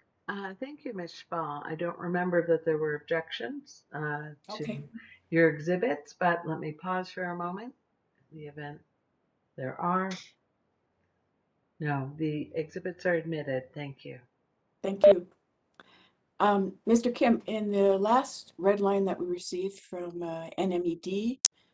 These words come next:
Speaker 2: the department determined that it was unnecessary to include a definition of tank battery in the proposed rule. Um, do you agree that a definition is not needed in this rule?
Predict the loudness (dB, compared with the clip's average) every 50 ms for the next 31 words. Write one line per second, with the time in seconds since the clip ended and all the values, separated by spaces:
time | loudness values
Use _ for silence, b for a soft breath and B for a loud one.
0 | _ -4 -2 -2 -2 0 2 2 2 4 2 2 2 0 -4 -4 -2 -2 0 0
1 | 0 0 0 -2 -2 0 0 0 0 0 -2 -2 -2 -2 -2 0 2 4 4 4
2 | 4 4 2 0 -2 -8 -6 -2 0 2 2 2 0 -2 -2 -4 -6 -6 -6 -8
3 | -6 0 2 2 4 4 2 0 0 -2 -2 -2 -2 -2 -2 -2 -4 -4 -8 -12
4 | -12 -10 -8 -8 -8 -8 -10 -14 -10 -6 -4 -4 -4 -4 -4 -2 -2 -2 -2 -4
5 | -8 -10 -10 -12 -12 -14 _ _ _ _ _ -2 0 0 0 0 -2 -2 2 4
6 | 6 6 6 6 4 0 -4 -4 -2 -2 -2 -4 -6 -10 _ _ _ _ _ _
7 | _ _ _ _ _ -2 0 0 0 -2 -4 -6 -4 -2 -2 0 0 -2 -2 -2
8 | -2 -4 -4 -2 0 0 0 2 2 0 0 0 -4 -6 -4 -2 -2 -2 -2 -2
9 | -2 -4 -2 -4 -4 -4 -4 -6 -8 -6 -6 -6 -6 -4 -4 -4 -2 0 2 2
10 | 4 2 2 0 -2 -4 -4 -6 -8 -10 -12 -12 -12 -12 -14